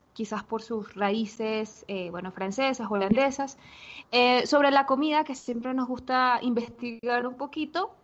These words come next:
habían varios platillos entre su lista de favoritos, los huevos revueltos, la sopa de pescado, le gustaba sencillitos, un sándwich de queso, los perro calientes, obviamente, pasteles de frutas,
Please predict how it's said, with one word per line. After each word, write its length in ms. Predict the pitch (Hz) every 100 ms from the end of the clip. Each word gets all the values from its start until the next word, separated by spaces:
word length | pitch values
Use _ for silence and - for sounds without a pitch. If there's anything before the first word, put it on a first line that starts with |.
| -
habían 500 | 226 226 247 254 247
varios 320 | 247 247 254
platillos 880 | 240 226 240 240 247 247 254 - -
entre 260 | 226 220 220
su 120 | 226
lista 280 | 226 233 254
de 60 |
favoritos, 800 | 247 247 254 285 285 - 285 277 - - _
los 140 | 226 226
huevos 260 | 214 233
revueltos, 760 | 233 226 254 254 247 - 247 233
la 100 | 214
sopa 260 | 208 202 208
de 60 | 208
pescado, 680 | 196 - 262 247 247 247 247 - -
le 100 | 214 208
gustaba 680 | 208 208 - 214 220 226 233 - _ _ _ -
sencillitos, 1040 | 247 240 254 285 - 311 302 - - 269
un 140 | 269 247
sándwich 380 | 254 247 247 247
de 140 | 220
queso, 420 | 277 269 - 277
los 140 | 254 233
perro 240 | 226 208
calientes, 420 | 208 247 254 254
obviamente, 560 | 240 226 240 254 254 254
pasteles 460 | 254 - 226 226
de 100 | 214
frutas, 500 | 208 311 339 294 359